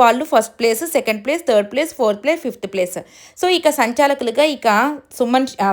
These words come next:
సారీ, ఆ, సంజన గారు అలాగే కళ్యాణ్ వీళ్ళిద్దరూ ఖాళీగా ఉన్నారు కాబట్టి వీళ్ళిద్దరిని పెట్టేశారు. ఇక్కడ కొన్ని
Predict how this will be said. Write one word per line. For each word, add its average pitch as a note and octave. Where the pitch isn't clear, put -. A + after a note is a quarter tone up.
సారీ, F3
ఆ, -
సంజన B3
గారు C4+
అలాగే A#3
కళ్యాణ్ G3+
వీళ్ళిద్దరూ C4+
ఖాళీగా A3
ఉన్నారు G3+
కాబట్టి G#3
వీళ్ళిద్దరిని A#3+
పెట్టేశారు. G3+
ఇక్కడ D4
కొన్ని C4